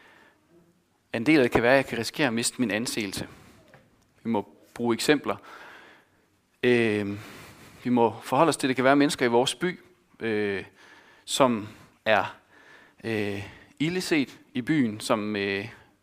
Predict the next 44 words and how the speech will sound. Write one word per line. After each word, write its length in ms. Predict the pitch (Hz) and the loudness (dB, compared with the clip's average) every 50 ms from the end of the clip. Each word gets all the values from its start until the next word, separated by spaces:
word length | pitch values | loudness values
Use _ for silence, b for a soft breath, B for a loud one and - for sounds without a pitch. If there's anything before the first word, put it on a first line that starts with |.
| _ - | _ -6
ja, 160 | 101 107 95 - B B B B B B _ B B B B B B B | -4 -4 -4 -4 B B B B B B _ B B B B B B B
Jesus 200 | 113 120 120 113 | -10 -10 -6 -4
han 140 | 123 113 113 | -4 -2 -2
er 40 | 110 | -2
radikal 340 | - 104 101 104 - 127 110 | -2 -2 -2 -2 -2 -2 -2
i 40 | 101 | -2
teksten 340 | - 123 123 - - 110 | -4 -4 -4 -4 -4 -4
i 20 | 101 | -2
dag, 160 | 110 101 110 | -2 -2 -2
så 100 | - 120 | -6 -8
vi 80 | 113 104 | -6 -2
kan 80 | 117 | -2
også 120 | 120 120 - | -2 -2 -2
bruge 140 | 143 131 | -4 -2
et 40 | 123 | -2
radikalt 300 | 113 110 - - 127 113 | -2 -2 0 -2 -2 -2
eksempel. 440 | 104 - - 135 127 - 107 98 - B B B B B B B B B B B | -2 -4 -4 -4 -4 -4 -8 -14 -14 B B B B B B B B B B B
En, 260 | 123 117 110 110 113 - - _ _ - | -4 -4 -4 -6 -10 -14 -20 _ _ -6
lad 80 | - 117 | -4 -4
os 60 | - | 0
sige, 140 | - 143 139 | 2 2 2
en, 80 | 127 | 4
der 60 | 117 110 | 2 2
er 40 | |
blevet 120 | 107 113 104 | 0 0 -2
dømt 160 | 127 127 - | -2 -2 -4
for 80 | - 113 | -6 -6
pædofili, 600 | - 120 110 - - - 139 160 151 - - - - - | -6 -6 -6 -6 -6 -4 -4 -4 -6 -8 -12 -16 -18 -10
som, 340 | - - 123 113 107 104 | -4 -2 -2 -2 -2 -2
øh, 300 | 107 104 95 95 98 101 113 - - - | -4 -6 -6 -6 -8 -10 -12 -16 -8 -2
andre 200 | - 123 131 135 | -2 0 2 2
mennesker 280 | 127 120 123 - - 107 | 0 0 -2 -4 -8 -10
har 40 | 104 | -10
skåret 240 | - - 113 104 110 | -8 -6 -6 -4 0
hånden 280 | 123 135 127 113 110 | 0 0 0 -2 -4
af, 200 | 113 107 - - B B B B B B B B B B B B B | -6 -8 -10 -14 B B B B B B B B B B B B B
som 140 | B - 123 | B -6 -6
måske 180 | 117 - - 143 | -2 2 2 2
ikke 100 | 147 143 | 4 4
længere 240 | 139 139 151 156 143 | 4 4 6 4 4
lever 240 | 135 139 151 160 | 6 4 4 4
det, 100 | 156 139 | 4 2
men 100 | 127 120 | 2 2
alligevel 460 | 120 127 143 170 160 143 127 95 - | 0 0 0 2 2 2 0 0 -4